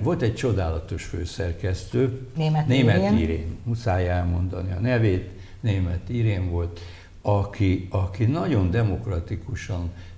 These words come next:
Speaker 1: vezette a szerkesztőséget. Hogy ez mit jelent? Kérem szépen, egy ennél jóval nagyobb asztalt ültünk körül minden pénteken, illetve amikor oda kerültem, akkor még szombaton volt az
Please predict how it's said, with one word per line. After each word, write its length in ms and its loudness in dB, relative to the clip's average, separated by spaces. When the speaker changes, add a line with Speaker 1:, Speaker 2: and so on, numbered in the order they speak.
Speaker 1:
vezette 540 0
a 60 -2
szerkesztőséget. 1200 -4
Hogy 140 -2
ez 120 0
mit 200 0
jelent? 440 2
Kérem 320 4
szépen, 400 0
egy 200 0
ennél 420 4
jóval 680 4
nagyobb 400 0
asztalt 600 -4
ültünk 460 -4
körül 360 2
minden 460 0
pénteken, 720 0
illetve 280 0
amikor 280 -2
oda 220 2
kerültem, 500 0
akkor 240 -2
még 160 -2
szombaton 800 -2
volt 280 -4
az 80 -6